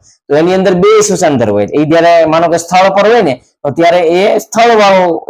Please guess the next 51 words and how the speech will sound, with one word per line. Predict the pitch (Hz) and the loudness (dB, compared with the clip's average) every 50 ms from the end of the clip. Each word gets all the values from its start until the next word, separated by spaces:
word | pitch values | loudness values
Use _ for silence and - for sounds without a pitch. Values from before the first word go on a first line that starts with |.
| 135 | -4
જે | 131 151 | -2 0
એનો | 156 156 160 156 | 0 0 0 -2
શ્વસન | - - - 165 147 135 | -4 -6 -6 -4 -2 -2
દર | 127 117 | -2 0
રાખે, | 107 113 120 - 180 170 | 0 0 -2 -2 -4 -4
પાણીમાં | - 170 175 190 190 175 151 123 | -2 0 0 0 0 0 0 0
હોય | 110 117 123 120 | 0 -2 -2 -4
તો | 202 196 | -6 -4
પાણીવાળો | - 190 180 160 135 113 107 104 101 95 | -2 -2 0 0 0 0 -2 -2 -2 -2
રાખે | 95 95 95 - 117 113 | -4 -6 -6 -6 -10 -12
છે. | - 104 | -10 -8
પણ | 82 127 110 | -8 -8 -6
ઘણી | - 135 143 156 | -4 -2 -2 0
વખતે | 156 151 151 - 165 | 0 -2 -2 -4 -4
મગર | 139 123 127 131 156 151 135 | -4 -4 -2 0 0 -2 -2
પણ, | 110 156 160 - - - _ - - _ _ _ _ _ - | -2 -4 -4 -4 -6 -10 _ -20 -20 _ _ _ _ _ -4
અ, | 139 135 139 143 135 | 0 2 2 2 2
જોયું | 113 135 147 160 165 160 | 0 0 0 2 2 2
હોય | 151 | 2
તો | 147 143 | 0 0
શાંતિથી | - - 135 143 151 147 - 156 147 - 156 147 139 127 - - | -2 -2 -2 -2 -2 -4 -4 -6 -4 -4 -4 -4 -4 -4 -4 -4
ખાલી | 139 147 147 139 | -2 -2 0 0
મોઢું | 139 139 135 147 139 139 | 0 -2 -2 -2 0 0
બહાર | 147 143 131 | 0 0 2
રાખીને | 135 135 - 165 160 151 | 0 -2 -2 -4 -6 -6
શ્વાસ | - - 139 139 135 117 123 | -6 -4 -2 -2 -2 -4 -4
લેતી | 127 131 120 - 131 | -6 -6 -4 -2 -2
હોય, | 127 127 | -2 -2
તડકો | - - 127 127 - - 123 | -2 -4 -4 -4 -4 -4 -2
લેતી | 113 113 117 113 - 110 | -2 -2 -2 -4 -4 -4
હોય | 107 107 110 110 113 | -4 -2 -2 -4 -4
છે. | - 330 403 - _ _ _ _ _ _ _ _ _ - | -6 -8 -8 -8 _ _ _ _ _ _ _ _ _ -6
પછી | 165 175 170 233 240 | -4 -4 -2 0 0
હવે | 233 220 220 214 220 220 214 202 190 151 - | 0 2 2 2 2 2 2 0 0 0 -2
આપણે | - - 156 156 185 185 | 0 0 -2 0 0 -2
પ્રાણીઓનું | 175 - 175 175 185 190 190 185 180 180 175 | -2 0 0 0 2 2 0 0 0 0 0
જોઈ | 151 139 156 165 160 | 0 0 0 2 2
લીધું, | 151 151 139 147 156 151 | 0 0 0 0 0 0
વનસ્પતિનું | 165 175 175 - - 160 147 - 131 127 120 104 | 0 0 -2 -4 -4 -6 -4 -2 -2 -2 -2 -2
જોયું, | 107 110 113 117 123 | -2 -2 -2 0 0
હવે | 139 160 175 175 165 165 | 0 0 2 2 2 2
આપણો | 165 165 165 165 160 151 | 0 0 0 0 0 0
મેન | 147 160 170 165 156 | 0 0 0 0 0
માણસ | 151 151 156 156 139 | 0 0 0 0 0
આવ્યો | 123 110 104 98 98 98 - | -2 -4 -6 -8 -10 -12 -16
તો | - 110 | -12 -10
કે | 127 120 | -6 -4
ભાઈ | 135 147 | -2 -2
મનુષ્યનું | 147 156 175 190 185 - - 170 170 160 | -2 -2 -2 -2 -4 -4 -4 -4 -4 -4
શ્વસન | - 151 139 - 123 107 98 | -4 -6 -8 -6 -6 -8 -8
તંત્ર. | 104 98 - _ | -10 -14 -18 _